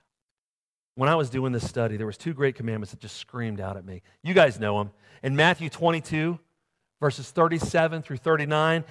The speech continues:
it says, <clears throat> "And he said to him, 'You shall love the Lord your God with all your heart, with all your soul, and with all your mind.'" This is the great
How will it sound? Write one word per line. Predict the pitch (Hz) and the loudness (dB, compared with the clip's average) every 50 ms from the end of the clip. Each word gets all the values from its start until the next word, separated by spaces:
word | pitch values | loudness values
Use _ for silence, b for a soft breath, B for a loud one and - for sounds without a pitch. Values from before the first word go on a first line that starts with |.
| B B B - | B B B -4
it | 151 | -4
says, | - - 160 147 139 135 123 - b b b b b _ - | 2 6 6 8 8 6 4 0 b b b b b _ -2
<clears throat> | - - | 2 4
"And | 190 202 190 | 4 6 6
he | 185 | 4
said | 175 - 233 226 208 | 6 8 8 8 8
to | 202 | 8
him, | 190 208 208 196 | 4 4 4 2
'You | 220 277 254 | 0 0 -2
shall | - - 269 226 220 226 233 | 0 4 6 6 6 6 6
love | 254 262 254 262 226 202 | 6 6 6 4 2 2
the | 247 | 0
Lord | 220 214 247 247 247 254 220 | 2 2 4 4 4 4 4
your | 208 247 240 | 2 0 -2
God | 180 139 190 196 185 160 143 139 143 147 165 165 - - _ _ _ b b b b b b b b | 2 6 6 8 8 8 6 6 6 4 2 2 -2 -8 _ _ _ b b b b b b b b
with | 170 165 147 - - _ | 0 0 0 0 -4 _
all | - 190 220 233 247 254 269 262 | 6 8 10 10 10 10 8 8
your | 226 240 262 247 | 6 4 4 4
heart, | 190 151 160 156 139 123 131 156 - - - b b b b b b b | 4 4 4 4 6 6 4 2 -2 -10 -20 b b b b b b b
with | 147 156 - - _ _ | -2 -2 -2 -4 _ _
all | - 208 - 262 262 262 | 2 4 4 6 6 6
your | 247 214 208 170 | 6 4 2 0
soul, | - - - 147 127 120 120 131 147 143 - - _ _ | 0 -2 0 2 4 4 4 4 2 -2 -6 -16 _ _
and | 180 185 | 2 4
with | 196 220 - | 4 4 6
all | 196 202 220 220 226 | 6 6 8 8 6
your | 226 226 | 4 4
mind.'" | 220 240 269 269 254 226 160 127 110 b b b b b | 6 6 8 8 6 4 4 2 -2 b b b b b
This | 190 196 220 | -2 0 0
is | 196 | 0
the | 160 175 | -2 -2
great | 143 147 165 170 180 202 | 0 4 6 6 6 4